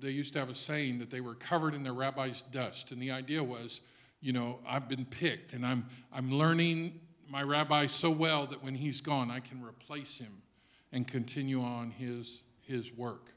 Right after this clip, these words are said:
And so Jesus comes out of nowhere and tells guys fishing, "Follow me." Tells guys mending nets, "Follow me." Goes over and talks to a guy and, uh,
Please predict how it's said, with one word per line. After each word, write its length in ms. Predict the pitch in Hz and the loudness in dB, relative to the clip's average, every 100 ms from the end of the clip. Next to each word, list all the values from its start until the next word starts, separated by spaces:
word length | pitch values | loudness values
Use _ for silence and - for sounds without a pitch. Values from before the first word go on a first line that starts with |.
| _ _ _ _ _ _ _ | _ _ _ _ _ _ _
And 140 | 123 117 | -8 -6
so 180 | 135 | -4
Jesus 760 | 117 143 196 180 143 123 - - | -4 -4 -4 -4 -4 -4 -6 -8
comes 320 | - 156 156 | -6 -6 0
out 100 | 143 | 0
of 100 | 127 | 0
nowhere 540 | 139 151 113 113 123 - - _ _ _ _ _ _ | 0 0 0 -4 -6 -12 -20 _ _ _ _ _ _
and 100 | 131 | -12
tells 280 | 123 147 143 | -2 0 0
guys 280 | - 139 131 | 0 0 0
fishing, 400 | - 156 - 220 - | -2 -2 -2 -6 -12
"Follow 260 | - 135 139 | -6 -4 -2
me." 320 | 156 180 185 - - | -4 -8 -10 -16 -14
Tells 200 | 143 135 | -10 -10
guys 320 | - 147 135 147 | -6 -6 -6 -8
mending 260 | 147 147 | -8 -6
nets, 280 | 156 151 - | -6 -8 -10
"Follow 280 | - 135 156 | -10 -4 0
me." 440 | 190 202 131 - - - _ _ _ _ _ _ _ | 4 2 2 -8 -20 -20 _ _ _ _ _ _ _
Goes 180 | 156 165 | 0 2
over 200 | 170 160 | 4 2
and 100 | 156 | 4
talks 300 | 180 165 - | 2 2 0
to 140 | 170 | 0
a 40 | |
guy 400 | 139 143 135 131 127 - - _ _ _ - | 2 0 0 -2 -6 -14 -20 _ _ _ -10
and, 300 | 131 127 127 | -6 -4 -4
uh, 240 | 123 120 | -6 -8